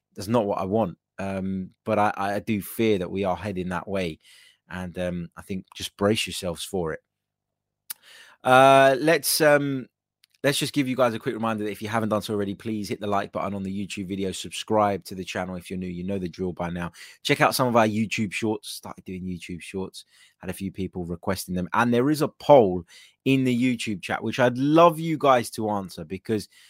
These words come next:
I get a lot of messages, um,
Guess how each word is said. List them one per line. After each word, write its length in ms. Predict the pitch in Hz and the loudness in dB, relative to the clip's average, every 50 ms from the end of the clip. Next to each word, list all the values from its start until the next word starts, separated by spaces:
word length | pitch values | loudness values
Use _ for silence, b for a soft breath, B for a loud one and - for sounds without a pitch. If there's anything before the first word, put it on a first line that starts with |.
| b b b b b b b b b _ _ - | b b b b b b b b b _ _ 2
I 120 | - 131 131 | 2 4 4
get 220 | 107 175 190 - | 6 6 6 8
a 40 | 175 | 6
lot 260 | 170 165 165 160 - | 6 8 6 6 6
of 220 | - 131 117 95 113 | 4 2 0 0 0
messages, 840 | 117 123 123 120 - 107 90 82 95 87 82 78 - - - - _ - | 0 0 0 -2 -4 -10 -10 -8 -8 -10 -10 -10 -12 -14 -14 -16 _ -10
um, 500 | 101 98 95 98 95 95 95 95 92 | -8 -6 -6 -6 -6 -6 -8 -8 -10